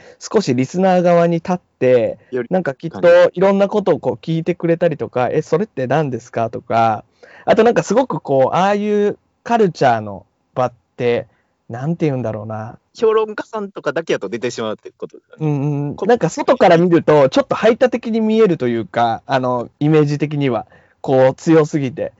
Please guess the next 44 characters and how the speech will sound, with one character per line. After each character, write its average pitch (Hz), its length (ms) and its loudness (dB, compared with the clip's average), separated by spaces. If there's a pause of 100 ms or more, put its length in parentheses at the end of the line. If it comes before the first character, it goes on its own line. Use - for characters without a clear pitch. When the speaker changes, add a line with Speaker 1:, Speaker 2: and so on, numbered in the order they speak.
(220)
Speaker 1:
な 254 80 2
ん - 20 0
か - 100 -2
そ 202 120 0
の 233 100 2
扉 233 380 2
を 190 40 2
ぐ 185 180 2
っ - 20 -18 (140)
と、 139 360 4 (300)
「え、 302 100 2
な 311 100 -4
ん 208 60 -6
か、 - 240 0 (140)
私 196 340 -4
そ 196 100 -2
れ 190 120 0
知 - 160 -6
ら 196 100 4
な 196 160 2
い」 190 100 0
と 147 120 -6
か 110 160 -4
っ - 60 -8 (440)
て 147 100 0
い 147 80 2
う 143 40 2
の 120 100 -2
も、 135 220 2
な 151 80 2
ん - 20 -2
か 131 80 -6
す 147 80 -2
ご 143 60 2
い - 20 0
堂 170 220 4
々 196 160 4
と 120 140 -2
言 120 140 -2
っ - 20 -10
た 135 200 -4
り 127 120 -6
と 104 120 -10
か、 117 380 2